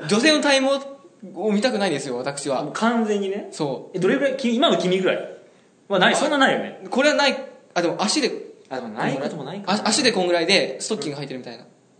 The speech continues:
Speaker 2: あ、す-、じゃあ、まあまあバレないんだ、ストッキング履けば。
Speaker 1: うん。でも、うっすら見ると、なんか黒い筋、汚れ？いな、毛であるっていう。
Speaker 2: <laughs> そうか、全然違うんだ、やっぱ、じゃあ、こう、行きと
Speaker 1: 全然違う。
Speaker 2: 帰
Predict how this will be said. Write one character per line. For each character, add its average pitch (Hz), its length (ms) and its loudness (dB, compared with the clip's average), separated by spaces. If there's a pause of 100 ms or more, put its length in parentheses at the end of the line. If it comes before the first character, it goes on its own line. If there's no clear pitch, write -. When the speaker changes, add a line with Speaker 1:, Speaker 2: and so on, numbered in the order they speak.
(280)
Speaker 2:
あ、 143 80 -4
す-、 - 280 -10
じ 151 80 0
ゃ 139 40 0
あ、 - 140 -8
ま 226 140 4
あ 214 40 4
ま 202 160 4
あ - 40 -6
バ 135 80 2
レ 156 100 0
な 151 100 2
い 113 60 0
ん - 20 -6
だ、 98 80 -10
ス - 80 -16
ト 123 60 -10
ッ - 20 -10
キ 104 80 -14
ン 101 60 -12
グ 95 60 -16
履 95 40 -18
け - 100 -16
ば。 98 100 -16 (100)
Speaker 1:
う 143 80 -10
ん。 123 240 -10 (160)
で 190 60 0
も、 185 80 2
う - 100 -2
っ - 20 2
す 196 160 0
ら 240 60 2
見 202 100 2
る 165 80 -2
と、 180 160 2
な 214 120 0
ん 226 40 -4
か 156 120 -2
黒 196 280 -2
い 208 40 -2
筋、 180 420 -6 (580)
汚 156 260 -2
れ？ - 340 -6 (340)
い 214 80 4
な、 156 140 4
毛 156 160 0
で 170 100 2
あ 147 80 0
る 120 80 -6
っ - 60 -14
て - 120 -16
い 117 40 -6
う。 - 40 -6
Speaker 2:
<laughs> 202 1900 2
そ 226 340 0
う - 60 -4
か、 170 60 0 (220)
全 - 20 -6
然 277 240 2
違 - 240 -2
う 220 40 2
ん - 20 2
だ、 139 60 4
や 131 80 2
っ 107 40 0
ぱ、 110 80 0
じ 117 80 0
ゃ - 20 -2
あ、 - 40 -4
こ 170 300 0
う、 - 20 -6
行 151 80 -4
き 175 180 -6
と 226 180 2
Speaker 1:
全 175 220 0
然 170 120 2
違 170 40 -2
う。 - 20 -4
Speaker 2:
帰 165 60 2